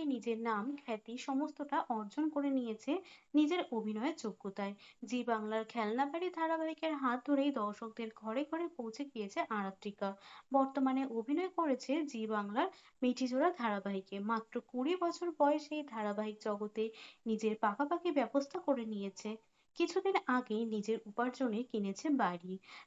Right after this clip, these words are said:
তার সাফল্যে গর্বিত তার বাবা মা, বন্ধু বান্ধব সকলেই। অভিনয়ের পাশাপাশি সোশ্যাল মিডিয়াতেও দারুণ অ্যাক্টিভ থাকেন আরাত্রিকা। সোশ্যাল মিডিয়াতে মাঝে মধ্যেই তাকে ছবি, ভিডিও পোস্ট করতে দেখা যায়। সম্প্রতি সেই রকমই তার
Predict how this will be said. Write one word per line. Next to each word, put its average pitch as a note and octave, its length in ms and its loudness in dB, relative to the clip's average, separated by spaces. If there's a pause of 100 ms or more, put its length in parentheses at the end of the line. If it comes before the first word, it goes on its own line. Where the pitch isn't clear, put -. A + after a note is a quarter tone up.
তার A3 200 6
সাফল্যে D4+ 640 2
গর্বিত A3+ 420 -2 (120)
তার B3+ 280 0
বাবা G3+ 240 4
মা, G#3 180 0 (140)
বন্ধু G#3+ 300 -2
বান্ধব A3+ 420 -4
সকলেই। G3 500 -2 (360)
অভিনয়ের C4+ 440 6
পাশাপাশি D#4+ 600 0
সোশ্যাল D4+ 400 -2
মিডিয়াতেও C#4+ 560 4
দারুণ A3 380 0
অ্যাক্টিভ G#3+ 420 -6
থাকেন C4 300 -2 (100)
আরাত্রিকা। G3 560 -4 (340)
সোশ্যাল D4 380 4
মিডিয়াতে F4 560 4
মাঝে A#3+ 340 2
মধ্যেই A3+ 380 -6
তাকে G#3+ 360 -6
ছবি, A3+ 360 -4 (380)
ভিডিও A3+ 360 0
পোস্ট C4+ 340 2
করতে G#3+ 340 -2
দেখা G3+ 320 -2
যায়। F#3+ 240 -4
সম্প্রতি A3 540 -4
সেই C4+ 260 2
রকমই D4+ 400 4
তার A3 200 -2